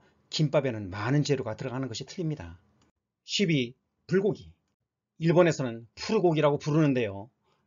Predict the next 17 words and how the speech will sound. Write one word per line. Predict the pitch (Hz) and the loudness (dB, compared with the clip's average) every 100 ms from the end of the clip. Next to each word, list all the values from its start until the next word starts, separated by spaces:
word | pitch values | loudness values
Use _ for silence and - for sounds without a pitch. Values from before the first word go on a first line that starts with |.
| _ - | _ -6
요즘은 | 156 156 143 117 117 _ - | -2 0 0 -2 -10 _ -10
뚝배기 | - - 160 147 | -2 0 0 -2
불고기가 | 151 135 113 107 | -2 -2 -4 -8
인기입니다. | 127 156 147 127 87 95 _ _ _ _ _ _ _ | -8 -6 -6 -8 -14 -20 _ _ _ _ _ _ _
십일 | - - 175 | -10 2 4
위 | 143 123 135 _ _ - | 4 2 -4 _ _ -2
양념치킨. | 139 175 180 160 - - 107 _ _ _ _ _ _ - | 4 6 4 2 -4 -10 -16 _ _ _ _ _ _ -6
한국의 | 160 160 170 139 | -2 0 2 2
양념치킨은 | 147 165 160 - - 170 123 127 117 | 4 4 2 -2 0 0 0 -4 -6
양념 | 131 156 170 139 | 0 0 0 0
종류도 | 147 160 175 160 | 0 2 4 2
많고 | 135 - 104 110 - _ _ | 2 -2 -10 -12 -16 _ _
새콤한 | - - - 175 160 123 | -8 -8 -4 -2 -2 -2
무도 | 139 131 101 123 | -4 -4 -6 -6
요즘은 | 143 127 123 | -4 -2 -4
인기가 | 120 131 | -4 -6
있습니다. | 131 147 131 90 92 | -6 -6 -8 -12 -14